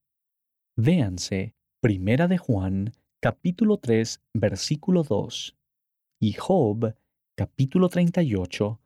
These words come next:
versículos cuatro al siete. La experiencia y el conocimiento obtenidos en esta vida terrenal no se podían obtener de ninguna otra manera, y el recibir un cuerpo físico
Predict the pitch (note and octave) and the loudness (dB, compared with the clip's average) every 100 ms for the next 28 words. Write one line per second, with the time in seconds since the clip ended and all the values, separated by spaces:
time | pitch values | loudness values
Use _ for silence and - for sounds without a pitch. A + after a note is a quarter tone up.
0 | _ _ A#2 G#2 G2+ - A#2 A2 G2 F2+ | _ _ 0 2 0 -2 -2 0 0 -2
1 | - A#2 D3+ - F3+ F3+ - _ - D3 | -2 0 0 0 -2 -4 -6 _ -2 -2
2 | - A3 F#3 - B2 _ _ _ _ _ | 0 -2 -2 -6 -14 _ _ _ _ _
3 | _ _ _ _ _ _ _ _ _ _ | _ _ _ _ _ _ _ _ _ _
4 | _ D3+ E3 E3 - E3+ E3+ G3 G#3+ - | _ 4 4 2 0 0 2 2 0 0
5 | - D#3 A2 F#2 G#2+ G2+ - G2+ A#2 B2+ | 0 2 0 0 -2 -2 -2 2 4 4
6 | C3 C#3+ D#3 A2 - G2+ G2+ G2+ G#2 - | 2 0 0 0 0 0 0 0 -2 0
7 | F#2+ G2+ - G2 A2 A2 A2+ B2+ C3 A2+ | -2 -2 -2 0 2 2 0 0 0 0
8 | F2+ F#2+ F2+ _ _ _ - G#2+ B2 D#3+ | -2 -4 -6 _ _ _ -2 2 4 2
9 | G3 - C3+ C3 C3 A#2 G2 G2+ F#2+ G#2+ | -2 -2 0 2 2 2 -2 -2 0 0
10 | A#2+ G#2+ F#2+ F#2 F#2+ D3+ F#3 F2+ F2+ - | 0 -2 0 0 2 4 4 0 -2 -4
11 | F#2+ A#2+ E3 D#3 - - _ _ _ _ | -2 0 0 -2 -6 -14 _ _ _ _
12 | - E3+ E3+ E3 - D#3+ F#3+ G3+ F3+ C3+ | 2 4 4 0 0 2 2 2 2 0
13 | C#3 F3 - F#3 - G2 - G2+ | 0 -4 0 0 0 -2 -2 -4